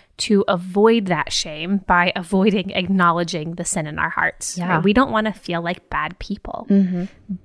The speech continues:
Speaker 1: But we have to remind ourselves in these moments that our identity isn't rooted in who we are or what we have done, but it's rooted in who Christ is and
Speaker 2: Yeah.
Speaker 1: what he has done. Because as believers,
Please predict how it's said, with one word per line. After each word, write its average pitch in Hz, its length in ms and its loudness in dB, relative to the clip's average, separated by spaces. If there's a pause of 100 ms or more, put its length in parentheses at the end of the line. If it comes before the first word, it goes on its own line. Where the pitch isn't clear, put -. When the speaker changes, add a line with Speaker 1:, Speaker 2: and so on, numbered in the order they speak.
Speaker 1:
But 180 460 4
we 196 280 -2
have 185 260 -2
to 220 100 -2
remind 185 360 2
ourselves 185 720 -6 (420)
in 185 200 4
these 190 240 0
moments 185 580 -2
that 175 340 -6
our 190 280 0
identity 190 920 -2
isn't 214 400 -4
rooted 190 600 -2
in 190 160 -4
who 208 360 -2
we 220 180 -4
are 180 500 0 (320)
or 190 100 2
what 180 260 2
we 202 100 2
have 175 240 -6
done, 208 440 0 (380)
but 202 100 2
it's - 240 -2
rooted 262 220 2
in 233 140 4
who 196 220 -2
Christ - 540 -6
is - 260 -14
and 196 140 4
Speaker 2:
Yeah. 180 60 4
Speaker 1:
what 185 140 0
he 220 320 -4
has 190 260 -2
done. 196 400 -6
Because 208 380 -4
as 208 200 0
believers, 214 800 0